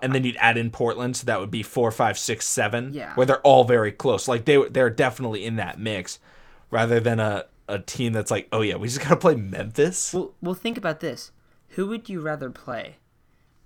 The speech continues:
Speaker 2: The Mavericks or the Trailblazers?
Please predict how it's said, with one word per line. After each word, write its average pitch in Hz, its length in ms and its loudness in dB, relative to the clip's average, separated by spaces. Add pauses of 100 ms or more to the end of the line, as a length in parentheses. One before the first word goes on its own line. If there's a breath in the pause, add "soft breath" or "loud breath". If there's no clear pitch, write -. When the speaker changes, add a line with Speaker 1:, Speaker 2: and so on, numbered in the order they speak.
(140)
Speaker 2:
The 135 100 -10
Mavericks 117 800 -8 (380)
or 151 140 -6
the 139 100 -10
Trailblazers? 123 840 -10